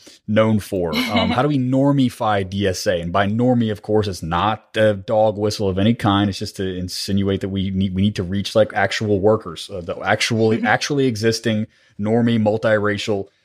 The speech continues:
Speaker 1: multi-ethnic, multi-everything, uh, you know, beautifully rainbow colored, uh, <laughs> working class we've got here in, in this melting pot that is the
Speaker 2: Yeah.
Speaker 1: United States. Uh, wh-, what do you, I mean, this is a massive provocation, but, but how are
Speaker 2: Yeah,
Speaker 1: you framing
Speaker 2: I'm glad
Speaker 1: this in the
Speaker 2: that
Speaker 1: context of
Speaker 2: you,
Speaker 1: your piece?
Speaker 2: um,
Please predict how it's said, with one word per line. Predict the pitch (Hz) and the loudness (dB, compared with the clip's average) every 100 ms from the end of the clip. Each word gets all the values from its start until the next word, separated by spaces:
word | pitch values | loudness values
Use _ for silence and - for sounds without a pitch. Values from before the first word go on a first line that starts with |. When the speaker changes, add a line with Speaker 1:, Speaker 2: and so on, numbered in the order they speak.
| _ _ | _ _
Speaker 1:
multi-ethnic, | 104 104 104 107 104 98 104 95 | -4 -2 2 2 2 0 -2 0
multi-everything, | 98 95 98 95 92 95 - 92 90 92 | 0 2 4 4 2 -2 -2 -2 -2 -4
uh, | 95 92 90 | -4 -2 -2
you | 90 | -4
know, | 92 90 87 87 | -6 -6 -8 -10
beautifully | - 98 92 107 92 | -6 -4 -4 -2 -2
rainbow | 90 90 92 90 90 87 | 0 2 2 4 4 2
colored, | 85 - 98 95 90 87 | -2 -2 0 0 -2 -2
uh, | 87 87 - - 104 | -2 -2 -6 -16 -18
<laughs> | - - - - | -18 -20 -14 -4
working | 131 - 113 | -4 0 0
class | - 131 104 - | 2 2 2 0
we've | 123 101 | -2 2
got | 110 101 | 2 4
here | 98 98 _ _ _ _ - - | 0 -4 _ _ _ _ -20 -4
in, | 107 92 95 | 0 2 0
in | 110 101 | 2 2
this | 95 - - 110 - _ _ | 2 -2 -12 -20 -20 _ _
melting | 104 107 107 - 95 | 0 2 2 2 -2
pot | 90 101 92 | 2 2 2
that | 90 | 0
is | 87 | -2
the | 90 | 0
Speaker 2:
Yeah. | 123 101 | 2 2
Speaker 1:
United | 87 85 | 0 -8
States. | - - - - | -14 -18 -18 -18
Uh, | 90 | -16
wh-, | 92 92 95 95 | -16 -12 -8 -4
what | 98 | 0
do | 110 | 2
you, | 107 | 2
I | |
mean, | 104 95 92 117 | 2 0 -2 -4
this | 117 120 | -2 0
is | 117 | 2
a | |
massive | 110 110 113 - 107 | 2 4 2 0 -4
provocation, | - 107 95 - 92 85 87 82 | 2 2 2 -2 -4 -4 -8 -8
but, | 92 - | -10 -6
but | 101 | -6
how | 98 | -2
are | |
Speaker 2:
Yeah, | 190 330 | 0 0
Speaker 1:
you | - | 0
framing | 269 | -4
Speaker 2:
I'm | 277 | -2
glad | 381 | -2
Speaker 1:
this | 480 | -2
in | |
the | 359 | -2
Speaker 2:
that | 269 | -2
Speaker 1:
context | 240 226 | 0 -2
of | 220 | -2
Speaker 2:
you, | 214 | -6
Speaker 1:
your | 196 | -8
piece? | - 208 | -4 0
Speaker 2:
um, | 196 185 190 - | 0 -2 -8 -14